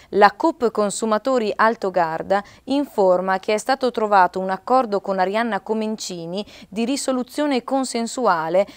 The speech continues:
del rapporto di lavoro, con reciproca soddisfazione delle parti."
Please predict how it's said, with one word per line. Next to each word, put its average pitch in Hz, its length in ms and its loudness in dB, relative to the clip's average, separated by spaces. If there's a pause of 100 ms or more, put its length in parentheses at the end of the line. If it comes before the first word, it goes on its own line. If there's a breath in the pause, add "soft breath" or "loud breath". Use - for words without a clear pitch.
(100)
del 214 180 0
rapporto 233 560 0
di 208 140 -6
lavoro, 170 560 0 (240 loud breath)
con 214 160 2
reciproca 214 680 0
soddisfazione 190 1000 -6
delle 240 340 4
parti." - 520 -10